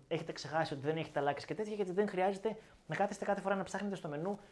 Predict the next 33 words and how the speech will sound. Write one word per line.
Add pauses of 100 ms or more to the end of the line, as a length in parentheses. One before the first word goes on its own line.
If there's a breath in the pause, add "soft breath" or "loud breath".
(120)
για
να
μπορέσετε
να
κάνετε
την
αλλαγή.
Συνολικά
και
μέχρι
στιγμής, (280 loud breath)
από
την
εμπειρία
που
έχω (640 loud breath)
και
χρονικά, (500)
ε,
όπως
επίσης
και
από
την
εμπειρία
που
έχω,
η
οποία
δεν
είναι
πολύ
μεγάλη